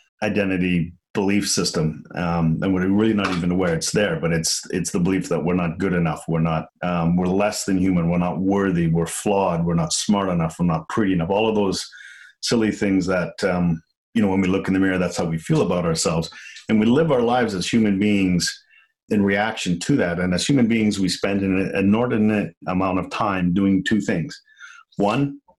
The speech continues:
hiding that shame, that secret from the world.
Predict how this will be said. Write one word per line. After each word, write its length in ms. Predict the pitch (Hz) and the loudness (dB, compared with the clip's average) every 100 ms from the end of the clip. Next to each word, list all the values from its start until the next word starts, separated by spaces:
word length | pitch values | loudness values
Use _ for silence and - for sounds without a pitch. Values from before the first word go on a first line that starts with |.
| _ - | _ -6
hiding 680 | - 117 127 127 127 117 - _ - | -2 0 0 2 2 2 -2 _ -2
that 420 | 104 104 - - - _ - _ | 0 0 -2 -12 -20 _ -20 _
shame, 340 | - - 107 107 | -4 0 2 2
that 200 | 104 - | 0 0
secret 420 | 113 104 107 - | 0 0 0 0
from 180 | 104 95 | 0 2
the 80 | 90 | 4
world. 400 | 98 127 - | 2 0 -4